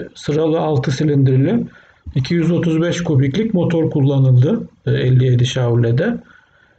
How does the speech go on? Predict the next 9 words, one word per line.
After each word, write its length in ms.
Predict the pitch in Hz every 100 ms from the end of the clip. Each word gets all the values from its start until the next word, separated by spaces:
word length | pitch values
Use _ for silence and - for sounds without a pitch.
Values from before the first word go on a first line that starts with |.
| _ -
E, 80 | 170 - - - 95 139 - - - 214 233 - _ _ _ _ _ _ _ _ _ _ _ _
burada, 640 | 180 175 175 190 202 208 156
e, 520 | 160 170 170 175 143
şöyle 360 | - 190 196
söyleyeyim 440 | 131 170 160 156 139
size, 440 | 127 147 196 240 - _ _ _ _ _ _ -
e, 60 | 156 156 170 - 175 - - -
şanzımanlarda, 1200 | - 165 160 160 180 180 190 190 190 180 214 277 269
e, 80 | -